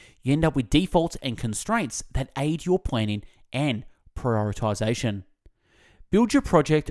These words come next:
roadmap. A project roadmap is a project plan that places chunks of a project on a timeline. Playing to your strengths makes the project easy to do, and you'll find flow more often than when you're using your strengths.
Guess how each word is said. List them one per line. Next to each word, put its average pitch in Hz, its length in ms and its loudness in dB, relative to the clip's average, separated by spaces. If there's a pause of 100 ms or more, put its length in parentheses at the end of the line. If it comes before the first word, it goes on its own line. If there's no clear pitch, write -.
roadmap. 117 500 2 (760)
A 139 80 -2
project 190 500 2
roadmap 151 420 2
is 147 140 -4
a 139 60 -2
project - 480 -2
plan 107 340 0 (220)
that 127 160 -4
places 131 360 0
chunks 160 460 -4 (240)
of 151 120 -2
a 190 60 0
project 113 560 0
on 110 100 -4
a 98 60 -4
timeline. 113 600 0 (760)
Playing 185 300 0
to - 120 -4
your 220 80 2
strengths - 380 0
makes 131 160 -2
the 131 80 -4
project 143 440 -2
easy 104 240 -2
to 107 100 0
do, 113 300 2 (280)
and 127 160 0
you'll 131 80 6
find 151 320 0
flow 156 320 2
more 170 260 4
often - 280 0 (260)
than 147 140 -2
when 151 160 0
you're 180 120 0
using 120 340 0
your 110 100 -2
strengths. - 560 -4